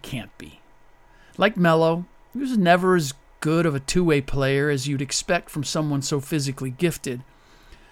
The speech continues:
but nine All-N B A selections and first team in consecutive years speak to his dominance as an offensive force. Two scoring titles and two assist titles speak to that as well. His game has not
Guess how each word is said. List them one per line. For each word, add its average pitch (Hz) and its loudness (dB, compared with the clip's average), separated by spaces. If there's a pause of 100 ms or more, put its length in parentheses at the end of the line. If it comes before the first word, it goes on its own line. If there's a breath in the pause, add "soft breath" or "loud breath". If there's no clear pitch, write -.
(120)
but - -4
nine 185 4
All-N 196 4
B 180 2
A 170 2
selections 139 -4 (120)
and 135 -4
first - 0
team 190 0
in 160 2
consecutive 143 -2
years 160 -2 (640 soft breath)
speak - 0
to 208 -2
his 160 2
dominance 143 2
as 131 -2
an 131 -4 (100)
offensive 127 -4
force. - -12 (680)
Two 208 4
scoring 180 0
titles 156 0
and 135 -6
two 170 0
assist 151 -2
titles 147 -2
speak 139 -6
to 135 -6
that 131 -4
as 117 -10
well. 95 -10 (1300 loud breath)
His 185 -2
game 277 2
has 165 2
not 160 0